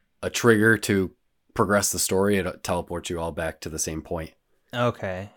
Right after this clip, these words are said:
Speaker 2: okay. Well, one of the things I had a lot of fun with, um, 'cause I do like Far Cry, was taking over those outposts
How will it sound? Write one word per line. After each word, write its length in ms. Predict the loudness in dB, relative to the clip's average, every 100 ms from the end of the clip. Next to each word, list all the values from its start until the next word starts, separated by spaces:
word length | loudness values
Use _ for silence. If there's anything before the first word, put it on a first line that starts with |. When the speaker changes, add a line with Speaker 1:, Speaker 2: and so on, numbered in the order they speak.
| -8
Speaker 2:
okay. 480 | -8 -6 -6 -6 -2
Well, 240 | 4 2 2 2
one 160 | 4
of 80 | 4
the 80 | 2
things 260 | 0 2
I 120 | 2 4
had 180 | 4
a 60 | 4
lot 200 | 2 2
of 80 | -2
fun 300 | -4 -4 -2
with, 340 | -2 -4 -10 -18
um, 440 | -8 -4 -4 -6 -10 -6
'cause 160 | 0 2
I 80 |
do 160 | 2 2
like 160 | 0 -2
Far 260 | -4 -6
Cry, 360 | -4 -6 -4 -6
was 280 | -2 -2 0
taking 320 | -4 -4 -2
over 220 | -2 -2
those 200 | -4 -2
outposts 760 | -2 -4 -8 -12 -12 -10 -10